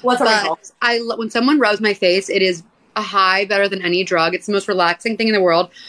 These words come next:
Speaker 2: I'm
Speaker 1: Mm-hmm.
Speaker 2: fully, like, comatose, and this woman's just, like, going like this for an hour. It is absolute bliss. So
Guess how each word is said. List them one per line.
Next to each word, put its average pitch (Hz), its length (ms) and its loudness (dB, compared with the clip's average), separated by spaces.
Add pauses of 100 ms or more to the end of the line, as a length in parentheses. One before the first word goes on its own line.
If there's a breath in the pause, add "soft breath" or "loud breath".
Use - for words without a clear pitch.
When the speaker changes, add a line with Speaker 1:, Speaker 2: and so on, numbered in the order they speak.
(120)
Speaker 2:
I'm 226 140 2
Speaker 1:
Mm-hmm. 247 60 4
Speaker 2:
fully, 214 160 2
like, 254 200 2
comatose, 196 640 0
and 214 60 -4
this 202 60 -8
woman's 190 280 0
just, 185 120 -4
like, 185 220 0 (480 soft breath)
going 196 260 4
like 185 220 0
this 175 240 0
for 220 140 0
an 208 80 2
hour. 214 360 4
It 202 140 0
is 190 300 2 (920)
absolute 190 600 -2
bliss. 175 260 0
So 202 240 0